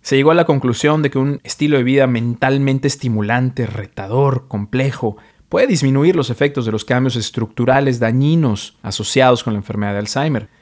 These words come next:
Qué belleza es esto en verdad. Esto me anima y los debe animar a ustedes a seguir persiguiendo nuevas metas en la vida. Nunca es tarde. No solo nos hace felices, sino que también preserva nuestro cerebro. Me encanta la ciencia. ¿Ustedes no?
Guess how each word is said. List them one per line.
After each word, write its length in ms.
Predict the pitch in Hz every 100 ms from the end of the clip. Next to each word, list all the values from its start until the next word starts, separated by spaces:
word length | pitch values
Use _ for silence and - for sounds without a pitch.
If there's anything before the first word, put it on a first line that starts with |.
| _
Qué 140 | - 123
belleza 400 | 131 117 113 113
es 100 | 113
esto 200 | 104 110
en 60 |
verdad. 300 | 98 95 95 - _ _ _
Esto 200 | 131 147
me 80 | 131
anima 420 | 139 156 156 127
y 40 |
los 120 | 113
debe 220 | 117 127 127
animar 300 | 117 113 117
a 40 |
ustedes 360 | - 123 120 113
a 40 |
seguir 260 | 104 117 120
persiguiendo 460 | 123 - 120 123
nuevas 320 | 117 117 110
metas 560 | 113 120 127 110 - -
en 120 | 135
la 80 | 120
vida. 240 | 135 170 135
Nunca 320 | 156 165 170
es 140 | -
tarde. 380 | 147 165 160 120
No 160 | 123 143
solo 260 | 170 165
nos 100 | 151
hace 180 | 143 151
felices, 520 | 151 123 139 160 135
sino 160 | 123 113
que 100 | -
también 380 | - 151 175 143 - - -
preserva 380 | - 143 156 156
nuestro 240 | 147 131 127
cerebro. 520 | 143 165 190 117 - _ _ _
Me 80 | -
encanta 340 | 139 160 170 160
la 120 | 120
ciencia. 400 | 120 107 101 82 - -
¿Ustedes 300 | 127 135 139
no? 220 | 170